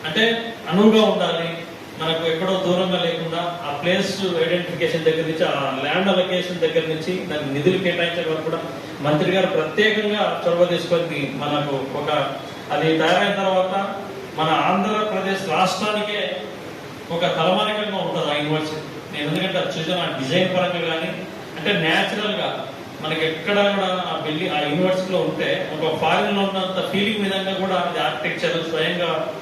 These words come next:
ఆ, ఈ ఆర్కిటెక్చర్ చేయించడం జరిగింది. దాంట్లో ఎటువంటి ఫ్యాన్లు కానీ ఏసీ లేకుండా కూడా న్యాచురల్ వెంటిలేషన్ కూర్చుంటే కూడా మనకు ఇప్పుడు మంత్రి గారి కాన్స్టిట్యూషన్‌లో కూడా చాలా బిల్డింగ్స్ చేయడం జరిగింది. ఆ బిల్డింగ్స్‌లో మేము వెళ్ళి చూసినప్పుడు కూడా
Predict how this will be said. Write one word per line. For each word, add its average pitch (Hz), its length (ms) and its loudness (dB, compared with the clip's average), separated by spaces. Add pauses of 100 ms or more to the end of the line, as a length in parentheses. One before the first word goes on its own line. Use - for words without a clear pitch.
(260)
ఆ, 143 360 -2 (640)
ఈ 156 40 2
ఆర్కిటెక్చర్ 160 640 -2
చేయించడం 165 460 0
జరిగింది. 135 300 -4 (360)
దాంట్లో 175 640 2 (160)
ఎటువంటి 180 320 0
ఫ్యాన్లు 180 460 0
కానీ 175 260 0
ఏసీ 180 160 -2
లేకుండా 170 420 2
కూడా 180 160 0
న్యాచురల్ 196 540 0
వెంటిలేషన్ 180 640 -2
కూర్చుంటే 180 360 -2
కూడా 180 180 0
మనకు 156 400 -2 (520)
ఇప్పుడు 170 180 -2
మంత్రి 165 340 2
గారి 202 200 2
కాన్స్టిట్యూషన్‌లో 180 600 0
కూడా - 360 -2 (160)
చాలా 180 260 2
బిల్డింగ్స్ 185 720 -2
చేయడం 165 240 2
జరిగింది. 160 360 0
ఆ 160 100 -2
బిల్డింగ్స్‌లో 202 420 -2
మేము 180 180 2
వెళ్ళి 190 360 0
చూసినప్పుడు 180 360 -2
కూడా 151 280 0